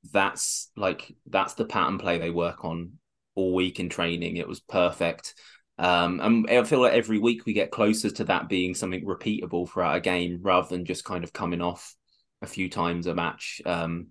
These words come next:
but yeah, if, if anyone gets the time, I think it's, like, the fifty-fourth, fifty-fourth, fifty-fifth minute or something. It's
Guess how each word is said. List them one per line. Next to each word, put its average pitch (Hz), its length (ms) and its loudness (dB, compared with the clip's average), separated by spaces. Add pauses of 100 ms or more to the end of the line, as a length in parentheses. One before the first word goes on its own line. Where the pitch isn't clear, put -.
(200)
but 98 80 0
yeah, 90 80 6
if, 85 160 -2
if 110 140 0
anyone 113 200 6
gets 117 140 2
the 113 40 -4
time, 104 280 2
I - 60 -2
think 135 180 0
it's, - 120 -4
like, 123 120 -2
the 104 80 -6
fifty-fourth, 110 720 -2
fifty-fourth, 110 960 -4
fifty-fifth 110 420 -4
minute 110 220 2
or 113 60 -2
something. 127 300 -2 (680)
It's - 320 0